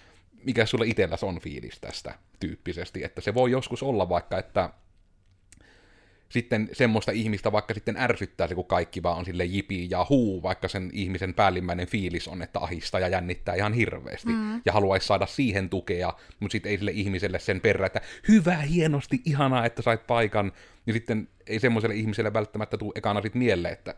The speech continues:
Speaker 1: no en mä nyt tolle voi puhua sit siitä, että minua ahistaa ja
Speaker 2: Mm.
Speaker 1: jännittää, että nimenomaan kun siinäkin sitten tehdään se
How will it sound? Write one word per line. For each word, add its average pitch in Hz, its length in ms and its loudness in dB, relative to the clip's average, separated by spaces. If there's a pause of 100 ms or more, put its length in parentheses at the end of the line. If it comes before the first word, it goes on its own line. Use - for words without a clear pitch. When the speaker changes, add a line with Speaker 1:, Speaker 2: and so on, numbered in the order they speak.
(160)
Speaker 1:
no 101 80 -12
en 123 80 -6
mä 117 60 -4
nyt - 80 -12
tolle 120 200 2
voi 110 180 2
puhua 90 260 -2
sit - 180 -12
siitä, - 220 -8
että - 160 -10
minua 76 200 -10
ahistaa - 380 -8
ja 85 80 -6
Speaker 2:
Mm. - 60 -8
Speaker 1:
jännittää, - 540 -8
että - 300 -10 (340)
nimenomaan 104 280 0
kun - 60 -10
siinäkin 104 260 -2
sitten - 240 -10
tehdään 117 160 -4
se - 160 -2